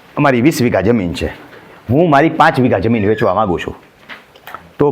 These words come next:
મારે શું કરવું જોઈએ? મારે પહેલાં મારો હક કમી કરી નખાય. મારો હક કમી કરી નાખું, પછી આ ત્રણ જણા આને ઈ પાંચ વીઘા જમીન લેવી છે એનો દસ્તાવેજ કરી દઈએ, તો આનું સાત નંબર પાનું જુદું પડે. પણ મને આ મારા ભાઈ ઉપર વિશ્વાસ નથી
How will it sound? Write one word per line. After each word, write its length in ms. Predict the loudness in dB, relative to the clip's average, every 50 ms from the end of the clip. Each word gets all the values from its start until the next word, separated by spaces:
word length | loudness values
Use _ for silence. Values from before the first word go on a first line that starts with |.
| 2
મારે 180 | 2 2 0 0
શું 240 | 0 0 0 0 2
કરવું 300 | 0 0 0 0 -2 0 0
જોઈએ? 260 | 0 2 2 0 0 -2 -4 -10 -18 -20 -8 -4
મારે 280 | -2 0 2 2 2 0
પહેલાં 280 | 0 0 0 0 0 0
મારો 160 | 0 0 0 0
હક 240 | 0 -2 -2 -2 -2
કમી 200 | -2 -2 -2 -2 -2
કરી 140 | -2 -4
નખાય. 260 | -4 -6 -6 -8 -8 -10 -14 -20 -20 -20 -18 -18 -18 -18 -18 -20 -20 -20 -12 -6
મારો 240 | -2 0 2 2 4 4 2
હક 120 | 2 0 0 -2
કમી 200 | -2 0 0 2 2
કરી 160 | 2 2 4 2
નાખું, 300 | 2 2 0 -2 -2 -2 -6 -10 -20 -12 -8 -6
પછી 260 | -4 -2 -2 -2 -2 0
આ 180 | 4 4 6 4 4 4
ત્રણ 260 | 2 2 2 2 2 2
જણા 300 | 2 2 4 2 2 2 0 0 0 2
આને 160 | 2 2 2 2 0
ઈ 40 | 2 2
પાંચ 160 | 0 0 2 2 0
વીઘા 180 | 2 0 0 0 2
જમીન 240 | 2 2 2 2 2
લેવી 140 | 0 0 0
છે 40 | -2
એનો 80 | 0 0 -2
દસ્તાવેજ 320 | -2 -2 -2 -4 -4 -2 -4
કરી 120 | -4 -4 -4
દઈએ, 160 | -8 -12 -16 -20 _ _ _ -16 -6 -2
તો 80 | -2
આનું 180 | -2 0 -2 -2
સાત 140 | -4 -2 -2
નંબર 180 | -2 -2 -2 -2
પાનું 180 | -4 -2 -2 -2
જુદું 180 | -2 -2 -2 -4
પડે. 120 | -6 -8 -10 -16 -20 -20 _ _ _ -20 -20 -20 _ _ _ _ _ _ _ _ _ _ _ -20 -20 -20 -20 _ _ _ _ _ _ -4
પણ 160 | -2 0 2 2 2
મને 220 | 2 4 4 4 4 4 4 6 6
આ 80 | 6 6 6
મારા 180 | 6 6 6 6 6
ભાઈ 180 | 6 4 6 4
ઉપર 140 | 4 2 0
વિશ્વાસ 300 | 0 -2 -2 -4 -4 -2 -4
નથી 240 | -4 -4 -6 -10